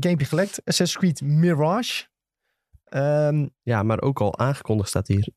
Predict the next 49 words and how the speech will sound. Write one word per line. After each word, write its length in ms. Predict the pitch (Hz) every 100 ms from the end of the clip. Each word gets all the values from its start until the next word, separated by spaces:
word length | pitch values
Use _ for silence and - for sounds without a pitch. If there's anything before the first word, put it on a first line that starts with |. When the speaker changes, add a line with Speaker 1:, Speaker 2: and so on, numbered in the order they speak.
| _
Speaker 1:
ja, 320 | 143 160 113 120
want 120 | 123
het 100 | 127
was 120 | 131
dezelfde 280 | 127 135 131
dag. 160 | 135 -
Die 160 | 123 139
game 80 | 160
was 160 | 143
zeg 140 | - 143
maar 120 | 135
gelekt, 420 | 131 123 170 -
omdat 380 | - 127 123 127
er 100 | 120
een 120 | 117
afbeelding 480 | - 139 139 135 127
uit 120 | 123
de 100 | 113
Ubisoft 400 | 127 165 - 156
Store 360 | - 156 156 156 _ - _ _
was 200 | 135 139
gemaakt 320 | 143 131 139
door 100 | 131
iemand 360 | 135 131 127 123
en 80 | 117
die 80 |
werd 140 | 113 110
op 80 | 123
internet 300 | 123 117 113
gedeeld 380 | 113 117 117 110
en 100 | 107
dit 160 | 104
was, 180 | 151 -
Speaker 2:
Ja. 180 | 123 -
Speaker 1:
eh, 60 | 123 - _ _
dus 100 | -
ja, 120 | 85
mensen 280 | 107 135 135
begonnen 240 | 135 143
direct 200 | 135 127
zwaar 300 | - 131 143
te 80 | 165
speculeren 760 | 147 151 147 143 139 143 139 135
en 160 | - 123
toen 100 | 120
dacht 180 | 110
Ubisoft, 460 | 120 113 113 110 - -
"Ja, 320 | - 104 107 _
shit." 380 | - 135 131